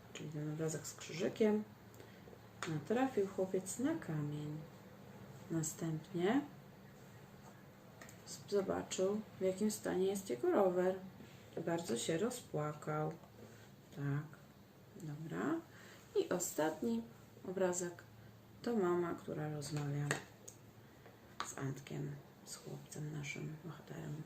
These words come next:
Wam też się udało tak ułożyć? Mam nadzieję, że to nie było zbyt trudne. Dobrze, teraz mam dla Was, słuchajcie, kilka pytań. Mm,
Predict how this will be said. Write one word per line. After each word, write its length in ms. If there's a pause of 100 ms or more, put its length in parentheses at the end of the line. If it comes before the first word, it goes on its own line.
(1600)
Wam 120
też 240
się 60
udało 460 (120)
tak 180
ułożyć? 460 (440)
Mam 100
nadzieję, 260
że 80
to 120
nie 120
było 180
zbyt 280
trudne. 320 (1500)
Dobrze, 260 (160)
teraz 260
mam 140
dla 120
Was, 180
słuchajcie, 380
kilka 240
pytań. 600 (600)
Mm, 800